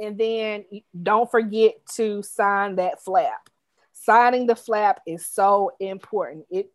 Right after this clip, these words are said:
and they're supposed to remind you if you don't, but you need to know to sign that flap, because if you don't, then the ballot won't be counted.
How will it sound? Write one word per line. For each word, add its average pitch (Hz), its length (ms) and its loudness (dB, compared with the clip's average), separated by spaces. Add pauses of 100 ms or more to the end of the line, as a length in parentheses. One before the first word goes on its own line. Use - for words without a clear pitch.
and 220 420 -4
they're 247 220 6
supposed 262 500 2
to 285 60 -8
remind 214 540 -2
you 220 100 -4
if 202 160 -8
you 196 80 -12
don't, 196 440 -4 (480)
but 202 240 -4
you 269 100 2
need 269 260 -2
to 247 80 -2
know 226 300 4
to 214 140 -4
sign 208 380 0
that 185 220 -4
flap, 202 260 0
because 196 280 -6
if 190 140 -8
you 196 100 -10
don't, 180 400 -4
then 170 420 -10 (200)
the 175 120 -6
ballot 170 320 -2
won't 170 220 -10
be 151 100 -14
counted. - 380 -20